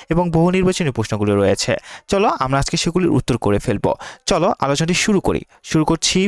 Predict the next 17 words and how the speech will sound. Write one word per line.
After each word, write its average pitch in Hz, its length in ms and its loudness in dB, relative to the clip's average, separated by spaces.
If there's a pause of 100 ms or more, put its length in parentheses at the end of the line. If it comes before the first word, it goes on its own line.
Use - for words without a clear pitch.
(140)
পরম 120 280 2
করুণাময় 160 480 0
মহান 170 200 -2 (140)
আল্লাহ 117 380 0
তাআলার 104 260 0
নামে। 101 240 0 (400)
তোমরা 170 200 0
তোমাদের 202 220 0
বইয়ের 135 240 2 (100)
অনুশীলনে 175 420 0
আসলে 131 300 -2
প্রথমে 180 320 0
দেখতে 127 240 -2
পারবে 101 280 0 (360)
এখানে 190 220 0
কিন্তু 196 300 0 (400)
কয়েকটি 139 460 0